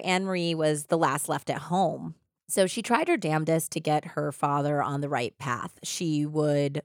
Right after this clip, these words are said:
pour booze down the sink, and he would react,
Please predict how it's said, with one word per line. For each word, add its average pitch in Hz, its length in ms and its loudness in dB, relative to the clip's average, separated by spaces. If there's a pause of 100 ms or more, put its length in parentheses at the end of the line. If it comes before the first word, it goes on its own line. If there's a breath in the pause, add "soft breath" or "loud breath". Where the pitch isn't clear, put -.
(100)
pour 151 300 2
booze 139 340 -2
down 131 240 -2
the 104 80 -8
sink, 151 800 -2 (320)
and 156 400 2 (640)
he - 360 -2
would 170 480 4 (540)
react, 160 800 0